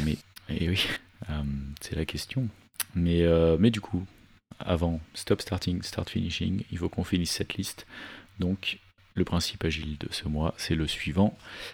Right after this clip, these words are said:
Accroche-toi à ton siège, les meilleures architectures, spécifications et conceptions émergent d'équipes auto-organisées. Alors,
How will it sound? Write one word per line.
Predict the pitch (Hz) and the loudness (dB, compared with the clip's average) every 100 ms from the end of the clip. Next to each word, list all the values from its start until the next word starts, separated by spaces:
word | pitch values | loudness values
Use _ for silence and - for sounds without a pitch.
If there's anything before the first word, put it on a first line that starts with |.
| - - | -4 -2
Accroche-toi | - 90 - 82 | 0 0 2 2
à | |
ton | 90 | 2
siège, | 85 - 107 104 | 2 6 8 8
les | 87 87 123 - - | 6 6 6 4 0
meilleures | 82 80 82 73 78 92 | 2 4 2 0 0 0
architectures, | - - - - - 87 - | 0 -4 -6 -6 0 0 -2
spécifications | - - 101 - - - 85 76 - | -4 0 0 -2 -6 -4 -2 -2 0
et | 78 | -2
conceptions | - 147 - - - 117 - | 0 0 0 -4 -2 0 2
émergent | 85 82 104 87 78 | 2 2 0 -2 -2
d'équipes | 78 92 - - - - - | -2 -4 -6 -16 -14 -12 2
auto-organisées. | 113 - - 156 170 - 101 98 113 87 87 104 - - - - - - - - - - - - - - - - _ _ - - - - | 2 2 -6 -6 -4 0 2 4 4 4 2 0 -2 -14 -20 -20 -20 -20 -20 -20 -20 -12 -12 -12 -18 -18 -18 -20 _ _ -20 -20 -20 -2
Alors, | 107 87 76 - | 0 0 -2 -8